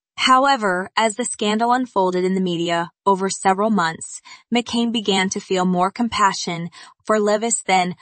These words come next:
for Sandoval's ex-girlfriend, whom he cheated on.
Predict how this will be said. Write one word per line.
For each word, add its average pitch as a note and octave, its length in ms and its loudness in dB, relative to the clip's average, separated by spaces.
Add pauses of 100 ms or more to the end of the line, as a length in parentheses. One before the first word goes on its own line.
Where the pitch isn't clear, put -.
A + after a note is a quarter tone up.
(160)
for G#3 120 -2
Sandoval's G#3+ 800 2
ex-girlfriend, E3 920 -2 (260)
whom G3+ 160 2
he G3 160 -2
cheated F#3+ 440 0
on. D#3+ 260 0